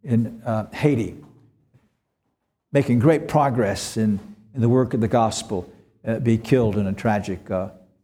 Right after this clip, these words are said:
auto accident? Sometimes we ask why. The only answer is because it's God's will.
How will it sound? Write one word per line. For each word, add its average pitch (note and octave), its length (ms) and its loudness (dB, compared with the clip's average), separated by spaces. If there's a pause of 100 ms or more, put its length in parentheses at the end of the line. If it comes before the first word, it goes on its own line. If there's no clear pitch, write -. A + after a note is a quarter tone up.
(200)
auto G#2+ 200 -6
accident? - 460 -10 (1400)
Sometimes D3+ 340 0
we C#3 160 6
ask C3 280 0
why. A#2 580 0 (960)
The A#2+ 80 0
only C3 240 4
answer B2+ 400 2
is A2+ 240 0
because A2 340 -4
it's A2 140 -8
God's A2 340 -4
will. G2+ 300 -8